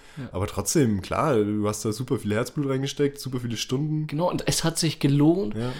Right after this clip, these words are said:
Speaker 1: Und ich sag, äh, ganz ehrlich, ja, ich hatte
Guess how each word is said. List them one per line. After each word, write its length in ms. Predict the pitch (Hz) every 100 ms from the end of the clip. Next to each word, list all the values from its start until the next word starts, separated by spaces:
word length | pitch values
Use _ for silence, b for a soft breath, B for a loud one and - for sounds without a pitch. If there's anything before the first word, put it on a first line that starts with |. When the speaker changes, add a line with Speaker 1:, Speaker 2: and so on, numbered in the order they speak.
| 117
Speaker 1:
Und 140 | 135
ich 80 | 131
sag, 160 | - -
äh, 200 | 156 151 - -
ganz 220 | - 143 147
ehrlich, 440 | - 139 147 -
ja, 320 | 139 147 - - - - _ - b b b b b -
ich 180 | 110 151
hatte 600 | 165 170 151 143 -